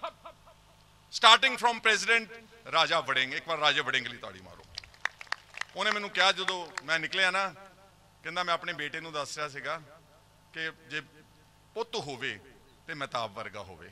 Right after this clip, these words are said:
ਇਹ ਮੈਂ ਗੱਲ open ਕਹਿ ਰਿਹਾ, ਇੱਕ ਵਾਰੀ ਉਹ, ਉਹਦਾ ਧੰਨਵਾਦ ਕਰੋ। ਪ੍ਰਤਾਪ ਸਿੰਘ ਬਾਜਵਾ, ਸਾਡੇ family relations ਨੇ ਉਹਨਾਂ ਦੇ ਪਿਤਾ ਜੀ ਨਾਲ। ਸਰਦਾਰ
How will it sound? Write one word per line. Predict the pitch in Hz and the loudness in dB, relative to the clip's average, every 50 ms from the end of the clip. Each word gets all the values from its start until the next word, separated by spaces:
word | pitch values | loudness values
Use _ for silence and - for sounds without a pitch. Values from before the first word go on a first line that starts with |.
| 104 139 | -18 -14
ਇਹ | 147 | -12
ਮੈਂ | 160 160 | -8 -4
ਗੱਲ | 147 147 151 160 - - | -4 -4 -4 -4 -8 -12
open | 160 - - 180 160 | -14 -12 -10 -10 -8
ਕਹਿ | 139 131 120 123 | -6 -6 -4 -2
ਰਿਹਾ, | 143 156 | -2 -2
ਇੱਕ | 156 156 | -4 -4
ਵਾਰੀ | 170 160 156 | -4 -6 -6
ਉਹ, | 165 165 165 156 196 | -6 -8 -8 -8 -6
ਉਹਦਾ | 185 180 202 180 | -2 0 0 0
ਧੰਨਵਾਦ | 175 - 175 139 123 120 120 117 | 2 2 0 0 0 -2 -4 -6
ਕਰੋ। | - - - - - - - - - - - - - - - - - - - - - - - - - - - - - - - - - - - | -8 -12 -18 -18 -18 -18 -20 -20 -20 -20 -20 -20 -20 -20 -20 -20 -20 -20 -20 -20 -20 -20 -20 -20 -20 -20 -20 -20 -20 -20 -20 -20 -20 -2 0
ਪ੍ਰਤਾਪ | 208 208 - 226 226 240 247 - | 0 6 10 12 12 12 12 12
ਸਿੰਘ | - 262 254 247 220 | 8 4 4 8 10
ਬਾਜਵਾ, | 220 214 226 226 247 254 | 10 12 12 10 8 6
ਸਾਡੇ | - 208 240 233 247 | 6 6 4 4 4
family | - 202 208 196 214 233 247 | 6 6 6 6 6 4 2
relations | 233 226 226 233 220 - 208 220 202 202 | 2 2 2 2 2 0 0 -2 -4 -4
ਨੇ | 208 | -4
ਉਹਨਾਂ | 208 202 202 | -2 -2 -2
ਦੇ | 202 202 | -4 -4
ਪਿਤਾ | 202 175 180 175 | -6 -6 -4 -6
ਜੀ | 156 165 | -4 -4
ਨਾਲ। | 165 165 160 | -6 -6 -6
ਸਰਦਾਰ | 147 - 156 139 143 151 151 147 143 151 151 | -6 -6 -6 -4 0 0 0 -2 -4 -8 -16